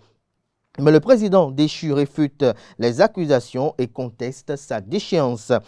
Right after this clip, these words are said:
Les, il assure que cette assemblée générale est illégale car une décision rendue le dix-neuf octobre deux mille vingt-trois par le président du tribunal de première instance de première classe de Cotonou aurait suspendu sa tenue.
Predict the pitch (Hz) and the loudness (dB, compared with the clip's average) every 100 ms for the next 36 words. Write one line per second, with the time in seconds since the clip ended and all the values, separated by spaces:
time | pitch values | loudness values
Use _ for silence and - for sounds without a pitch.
0 | - 254 - - _ 131 135 139 143 139 | -16 -18 -18 -20 _ -4 0 4 6 6
1 | 139 160 233 180 - 135 - 143 190 156 | 4 0 0 0 0 -2 -2 -2 -2 -2
2 | 135 143 127 139 131 127 117 123 160 160 | -4 -4 -2 -4 -6 -6 0 2 2 2
3 | - - 233 160 113 117 147 - 120 113 | 0 -2 -2 -2 0 -2 0 -2 -2 -4
4 | 151 202 175 147 131 113 - - 113 123 | -8 -6 -8 -4 -6 -6 -16 -12 -2 -2
5 | 135 147 117 117 131 151 - 127 143 117 | 0 -2 -4 -4 -2 -2 -4 -2 -2 -2
6 | 131 120 113 107 139 160 123 117 - 220 | -4 -6 -8 -2 0 0 -2 -4 0 0
7 | 175 147 127 - _ _ 123 - - 196 | 2 -2 -2 -6 _ _ -8 -6 -6 -2
8 | 180 160 139 - 147 147 - 143 127 - | 0 0 0 -4 -4 -4 -4 -6 -6 -6
9 | 180 156 - 147 120 113 220 170 123 123 | -4 -4 0 -2 -2 -4 -4 -2 -4 -4
10 | 143 123 123 113 - 208 - 117 107 127 | -4 -2 -2 -2 -6 -10 -6 -6 -6 -10
11 | - 110 - 220 185 127 | -4 -6 -2 -2 -2 -4